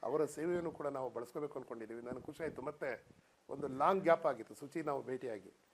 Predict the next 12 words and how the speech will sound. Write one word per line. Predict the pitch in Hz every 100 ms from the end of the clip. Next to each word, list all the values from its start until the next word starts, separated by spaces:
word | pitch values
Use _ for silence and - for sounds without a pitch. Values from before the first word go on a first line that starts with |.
| _ _ _ 143
ಮತ್ತೆ | 143 185
ಅಂಕುರ್ | 170 170 180
ಅವ್ರ | 175
ಮೂಲಕ | 165 147
ಇದಾಯಿತು. | 147 143 131 202 - - - - - -
ಅವರು | 143 139
ಈಗಾಗಲೇ | 139 156 170 165 135
ಕನ್ನಡದಲ್ಲಿ | - 156 165 151 151 135 107 - - - _ 120
ಜನಮನವನ್ನು | 143 175 180 165 147 143 117 110
ಸೂರೆಗೊಂಡಿರ್ತಕ್ಕಂಥ | 147 175 156 147 131 135 117 117
ಒಬ್ಬ | 110 110 101 - _ _ _
ಕಲಾವಿದ. | - 147 143